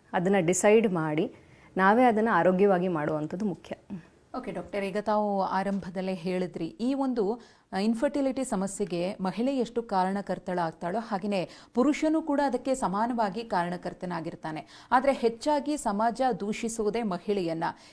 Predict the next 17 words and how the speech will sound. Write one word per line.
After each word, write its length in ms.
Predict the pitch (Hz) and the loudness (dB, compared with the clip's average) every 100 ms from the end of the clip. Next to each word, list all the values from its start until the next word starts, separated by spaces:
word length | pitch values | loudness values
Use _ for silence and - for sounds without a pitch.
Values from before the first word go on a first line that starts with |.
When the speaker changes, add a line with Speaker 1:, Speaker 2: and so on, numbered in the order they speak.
| - | -2
Speaker 2:
ಇದೊಂದು 280 | 269 269 269 | 2 4 4
ಮಹಿಳೆಯರ 500 | 196 233 262 285 285 | 2 2 2 4 4
ಸಮಸ್ಯೆನೇ 520 | 277 240 247 262 254 | 2 -2 -2 -2 -2
ಅಂತ 220 | 269 233 269 | -2 -2 -2
ಪರಿಗಣಿಸ್ಬಿಟ್ಟಿದೆ. 1000 | 233 190 180 170 - 175 165 160 - - | -2 -2 -4 -6 -8 -6 -6 -6 -10 -2
ಯಾಕೆ 400 | 220 277 330 339 | 2 4 2 -2
ಪುರುಷರ 400 | 320 240 226 247 233 | -2 -4 0 0 0
ಕಡೆ 240 | 220 208 | 0 0
ಯಾರು 220 | 185 185 | 0 0
ಕೂಡ 160 | 185 196 | -2 -2
ಬುಟ್ 300 | 165 165 190 | -2 -4 -4
ಮಾಡಿ 220 | 190 - | -6 -4
ತೋರಿಸೋದಿಲ್ಲ? 480 | 170 170 185 170 185 | -6 -4 -4 -2 -2
ಹಾಗೆಯೇ 420 | 185 190 214 294 | 2 2 2 0
ಒಂದಷ್ಟು 400 | 247 226 254 254 | 0 0 -2 -2
ಮಂದಿ 180 | 254 240 | -4 -4
ಪುರುಷರು 460 | - 233 - 233 | -4 -4 0 0